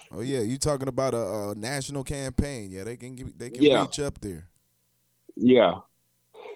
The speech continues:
Speaker 2: and I'm, I'm. It seems like I'm following the footsteps of Lil Uzi Vert and Boogie with a Hoodie, because they did the same exact thing I did, except they had investors.
Speaker 1: Mm-hmm.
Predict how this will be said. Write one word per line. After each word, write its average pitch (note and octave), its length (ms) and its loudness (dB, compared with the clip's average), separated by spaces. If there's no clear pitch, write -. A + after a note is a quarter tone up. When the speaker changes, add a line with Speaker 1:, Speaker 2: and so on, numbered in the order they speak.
Speaker 2:
and B2 120 8
I'm, B2 440 4
I'm. D3 240 4
It D3 200 8
seems B3+ 280 8
like G3+ 160 8
I'm E3 140 6
following F3 400 10
the D#3 100 8
footsteps F#3+ 560 6
of D#3+ 80 8
Lil F#3 400 10
Uzi E3 200 8
Vert F3+ 280 10
and D3+ 160 8
Boogie F3+ 300 10
with F3 180 8
a D#3 60 10
Hoodie, C3+ 420 8
because D3+ 200 8
they F#3 140 10
did G3+ 200 10
the E3 100 6
same F#3+ 320 6
exact F3+ 300 8
thing F#3+ 220 8
I G3 160 8
did, D#3 260 8
except D#3+ 300 6
they F3 200 10
had D#3+ 140 10
investors. C#3 840 6
Speaker 1:
Mm-hmm. - 1300 -20